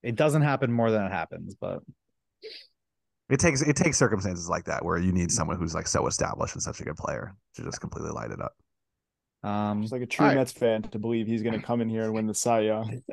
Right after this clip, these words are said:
Speaker 3: <laughs> I love it.
Speaker 1: All right, let's do, um, Mets statistical leaders now, not awards. Um, who's gonna lead the Mets in home runs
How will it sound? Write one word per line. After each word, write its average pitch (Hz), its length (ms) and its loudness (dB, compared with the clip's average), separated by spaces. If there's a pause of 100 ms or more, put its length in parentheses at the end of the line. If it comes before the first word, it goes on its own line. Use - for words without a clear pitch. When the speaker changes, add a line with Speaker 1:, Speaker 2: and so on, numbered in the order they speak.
Speaker 3:
<laughs> - 200 -18
I 131 80 -2
love 113 240 2
it. 120 160 -2 (880)
Speaker 1:
All - 80 -4
right, 123 180 2
let's 117 180 -4
do, 151 280 6
um, 139 420 4 (380)
Mets 135 640 0 (100)
statistical 120 580 0
leaders 98 380 -2
now, 98 240 0
not 107 260 2
awards. 104 640 2 (100)
Um, 98 640 2 (500)
who's 160 220 4
gonna 165 160 6
lead 143 200 4
the 135 80 4
Mets 123 420 0
in 117 140 -2
home 170 360 4
runs 101 440 2